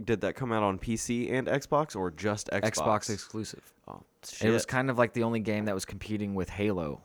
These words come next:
Speaker 2: at the time, and it actually, I, it, uh, dethroned Halo with, like,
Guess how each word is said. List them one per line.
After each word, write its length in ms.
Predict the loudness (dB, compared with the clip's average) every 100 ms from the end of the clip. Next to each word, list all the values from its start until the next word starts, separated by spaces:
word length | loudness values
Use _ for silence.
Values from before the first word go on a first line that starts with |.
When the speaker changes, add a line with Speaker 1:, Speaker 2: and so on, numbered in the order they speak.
| -12
Speaker 2:
at 100 | -12
the 80 | -10
time, 300 | -8 -6 -6
and 80 |
it 200 | -6 -8 -8
actually, 380 | -6 -4 -4 -2
I, 120 | -4 -6
it, 280 | -6 -6 -6 -6
uh, 180 | -4 -4
dethroned 540 | -6 -8 -4 -2 -4
Halo 380 | -4 -2 -2 -2
with, 280 | -4 -6 -12 _ _ _
like, 240 | -12 -12